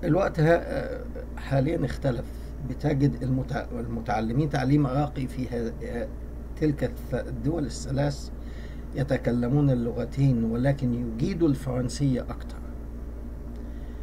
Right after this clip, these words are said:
<clears throat> السبب هنا إنه عارفين إنه ال-، اللغة العربية، يعني، محدودة من حيث العلم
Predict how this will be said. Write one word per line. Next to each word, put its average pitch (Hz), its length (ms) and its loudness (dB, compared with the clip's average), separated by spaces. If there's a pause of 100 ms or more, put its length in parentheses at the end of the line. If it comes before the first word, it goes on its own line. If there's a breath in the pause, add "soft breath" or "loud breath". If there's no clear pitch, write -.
(680 loud breath)
<clears throat> - 1120 6
السبب 180 460 6
هنا 127 360 4 (1700)
إنه 127 460 6 (1500)
عارفين 139 680 4
إنه 123 480 0
ال-، 113 580 -6 (800)
اللغة 170 260 2
العربية، 143 640 4 (360)
يعني، 156 340 0
محدودة 143 540 4 (420 loud breath)
من 113 80 -4
حيث - 280 -2
العلم 113 380 2